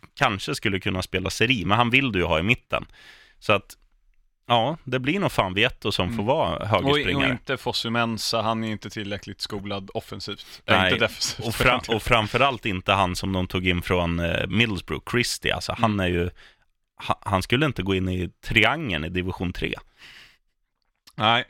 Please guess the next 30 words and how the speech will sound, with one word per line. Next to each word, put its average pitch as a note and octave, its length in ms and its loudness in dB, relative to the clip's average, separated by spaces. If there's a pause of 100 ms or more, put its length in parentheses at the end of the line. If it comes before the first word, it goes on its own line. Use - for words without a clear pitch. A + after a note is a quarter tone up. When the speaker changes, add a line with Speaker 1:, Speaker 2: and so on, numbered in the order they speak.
Speaker 1:
Det A2 120 2
är G#2 80 6
mitt, G#2 340 0
eh, F#2+ 140 2
mo-, F#2 260 0
min G#2 240 2
moderklubb F#2 580 2
i F2+ 220 -4 (140)
Etuna. G2 580 2 (160)
Speaker 2:
Mm, D3 200 -8 (200)
jag E3 260 0
satte F3 260 0
ju C3 60 0
Fulham C3 440 -2
som A#2 280 0
nia C3 360 2
nu, G#2 220 -4 (100)
Speaker 1:
Mm. G2 220 4
Speaker 2:
eh, A2+ 480 2
inför A2 400 0
säsongen. G#2 500 -4 (1400)
Nu D3 120 4
tror D3 200 2
jag B2+ 100 0
på A#2+ 60 -4
det. G#2+ 100 0 (120)
Nia C3+ 340 2
Speaker 1:
Ja. C#3 80 4
Speaker 2:
på - 120 -8
Fulham. A2+ 360 -6